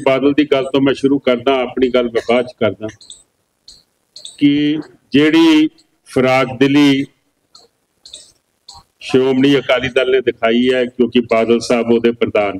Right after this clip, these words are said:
ਨੇ ਔਰ ਅੱਜ ਇਹ ਮੇਰੇ ਗ੍ਰਹਿ ਵਿਖੇ ਆਏ ਨੇ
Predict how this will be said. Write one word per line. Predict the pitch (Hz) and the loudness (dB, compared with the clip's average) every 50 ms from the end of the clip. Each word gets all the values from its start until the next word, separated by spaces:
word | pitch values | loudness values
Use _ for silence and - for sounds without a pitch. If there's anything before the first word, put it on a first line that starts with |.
| 98 113 | -4 -4
ਨੇ | 110 110 - _ _ - - - _ _ _ _ _ _ _ _ - - - - - _ _ _ _ _ - 127 | -6 -6 -10 _ _ -20 -20 -20 _ _ _ _ _ _ _ _ -20 -20 -20 -20 -20 _ _ _ _ _ -2 0
ਔਰ | 127 127 139 143 - - 139 131 | 0 0 0 -2 -2 -2 0 0
ਅੱਜ | 131 120 127 | 0 2 2
ਇਹ | 147 143 | 2 2
ਮੇਰੇ | 135 135 131 127 139 127 | 2 2 0 0 0 0
ਗ੍ਰਹਿ | - - 127 139 143 | 0 0 0 0 0
ਵਿਖੇ | 127 127 123 - - 123 | 0 -2 -2 0 0 0
ਆਏ | 117 110 113 117 120 | 0 0 0 0 0
ਨੇ | 120 123 117 117 | 0 0 -2 -2